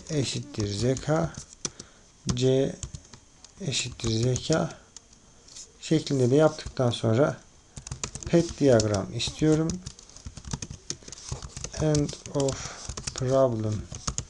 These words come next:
yazıyorum ve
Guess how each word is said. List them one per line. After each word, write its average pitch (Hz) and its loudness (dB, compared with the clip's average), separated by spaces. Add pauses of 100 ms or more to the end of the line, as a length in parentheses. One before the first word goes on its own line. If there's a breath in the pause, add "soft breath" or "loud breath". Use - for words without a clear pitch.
(360 loud breath)
yazıyorum 151 6 (1300 loud breath)
ve 165 8